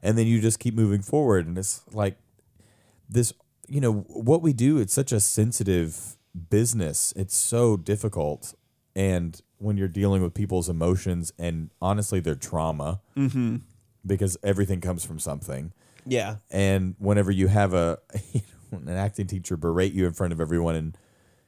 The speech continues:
Speaker 1: you know, make you feel less than, that's just not the way. And that's, I, I, I immediately was stressed that whole last acting class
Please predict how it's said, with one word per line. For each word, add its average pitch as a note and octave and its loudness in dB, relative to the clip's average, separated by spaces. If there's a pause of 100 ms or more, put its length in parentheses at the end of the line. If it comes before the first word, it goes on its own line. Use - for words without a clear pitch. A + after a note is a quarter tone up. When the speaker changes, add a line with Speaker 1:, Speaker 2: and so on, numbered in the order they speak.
(120)
Speaker 1:
you G2+ -4
know, F2 0
make E2 -2
you F2+ -2
feel E2 0
less F2 0
than, D#2+ -2
that's D#2+ -4
just - -6
not D#2+ -6
the E2+ -4
way. E2+ 0
And D#2 -6
that's, F#2 -6 (520)
I, G#2 0 (100)
I, G#2 2 (600)
I G#2 4
immediately G#2 2
was F2 0
stressed - -2 (120)
that F#2 -2
whole G#2 6
last F#2 2
acting F2+ -2
class D#2+ -6